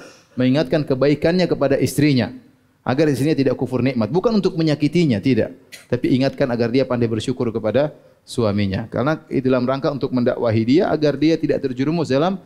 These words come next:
dosa besar. Di antara dosa besar adalah kufranul ash-,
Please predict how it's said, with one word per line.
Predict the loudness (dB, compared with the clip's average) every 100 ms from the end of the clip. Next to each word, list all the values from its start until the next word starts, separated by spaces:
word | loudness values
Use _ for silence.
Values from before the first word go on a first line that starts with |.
| _ _ -2
dosa | 0 2
besar. | 2 2 2 0
Di | 0
antara | 0 2 2
dosa | 0
besar | 0 0 2
adalah | 2 2 0 -4 -20 _ _ _ _ -4
kufranul | -2 0 2 4 2 0 -6 -16 -6 -4
ash-, | -2